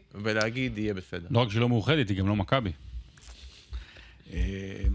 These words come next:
Speaker 3: אתה צודק לגמרי, אני חושב שנגעת פה בדיוק ב-, בנקודה הזו, ש-, להשוות את זה קצת לישראל, בקטן,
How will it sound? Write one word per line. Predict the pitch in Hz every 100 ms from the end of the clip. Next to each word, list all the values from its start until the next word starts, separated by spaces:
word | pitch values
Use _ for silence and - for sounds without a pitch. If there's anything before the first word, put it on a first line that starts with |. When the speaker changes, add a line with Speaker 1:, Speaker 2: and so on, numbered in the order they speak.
| - - - - - - -
Speaker 3:
אתה | 113 110
צודק | 151 185
לגמרי, | 180 175 175
אני | 110
חושב | 139
שנגעת | 147 147 127 139 151
פה | -
בדיוק | 139 139 135
ב-, | 127 117 104
בנקודה | 107 107 - 104 98 123
הזו, | 139 156 165
ש-, | - - 107 104 101 101 101 101 101 - - - -
להשוות | 110 123 185
את | 190
זה | 170 170
קצת | - 151 135
לישראל, | 131 - 127 127 156 185 175
בקטן, | 127 - 120 160 170 208